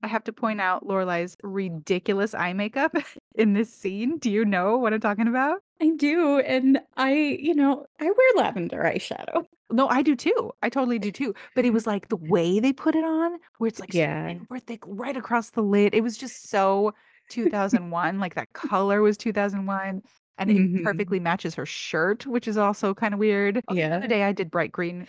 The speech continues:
Speaker 1: eye makeup with a, with a green shirt, so who knows, right? <laughs> But it just, it gave me, like, high school flashbacks, you know?
Speaker 2: <laughs>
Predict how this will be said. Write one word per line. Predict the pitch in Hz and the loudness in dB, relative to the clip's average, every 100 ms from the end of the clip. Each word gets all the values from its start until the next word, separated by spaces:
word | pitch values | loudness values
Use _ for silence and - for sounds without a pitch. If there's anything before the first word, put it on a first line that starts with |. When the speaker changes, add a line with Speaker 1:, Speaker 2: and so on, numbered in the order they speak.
| - | -4
Speaker 1:
eye | 190 | -2
makeup | 196 196 202 | -2 -2 -2
with | 170 160 | -2 -4
a, | 156 - | -8 -8
with | 175 165 | -6 -4
a | |
green | 160 151 180 | -6 -2 -2
shirt, | 160 151 139 - | 0 0 0 2
so | 165 | 0
who | 180 | 0
knows, | 160 - 196 | -2 -4 -4
right? | 170 202 247 | 0 0 0
<laughs> | |
But | 370 - 480 - - 427 - | -2 -4 -4 -12 -8 -10 -2
it | 440 | -2
just, | 339 294 - - - | 0 -6 -8 -20 -10
it | - | -2
gave | 339 | 0
me, | 330 | 0
like, | 277 202 | 0 0
high | - 196 | 0 -6
school | - 196 | -2 -4
flashbacks, | 170 170 - - 69 - - | -4 -6 -6 -6 -6 -10 -14
you | 240 196 | -10 -4
know? | 196 247 - _ - - | -4 -4 -10 _ -10 -4
Speaker 2:
<laughs> | 294 - 320 | -4 -2 -6